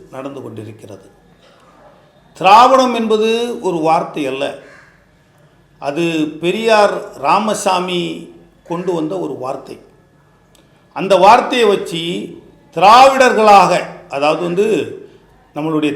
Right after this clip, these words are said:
தமிழ் மக்கள் இல்லாமல் சேர்ந்தக்கூடிய கூட்டணி தான் திராவிட கூட்டணி. நல்லா புரிஞ்சுக்கணும். பெரியாரை பற்றி எனக்கு பெரியார் என்று சொல்வது விருப்பம் இல்லை, ராமசாமி என்று கூறலாம். ராமசாமி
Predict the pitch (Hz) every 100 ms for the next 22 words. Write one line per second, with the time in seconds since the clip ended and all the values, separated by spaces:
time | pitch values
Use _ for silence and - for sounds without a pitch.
0 | 180 196 269 262 247 247 233 202 190 214
1 | 226 226 226 220 156 - - - 180 196
2 | 196 180 - 180 170 165 156 - - 190
3 | 202 190 156 143 160 190 - - - 143
4 | 156 175 170 - 135 123 107 - _ _
5 | _ _ _ _ - - _ _ _ _
6 | _ 147 190 185 185 180 165 - - -
7 | _ _ _ _ _ _ _ _ _ _
8 | - 151 214 247 240 240 226 240 226 220
9 | 185 202 220 240 220 214 196 202 208 196
10 | 202 190 185 175 175 202 208 175 135 -
11 | - - _ _ _ _ _ _ _ -
12 | _ - 147 202 262 269 262 240 233 220
13 | 208 180 196 185 156 - - - _ _
14 | _ _ _ _ _ - 156 254 294 285
15 | 269 262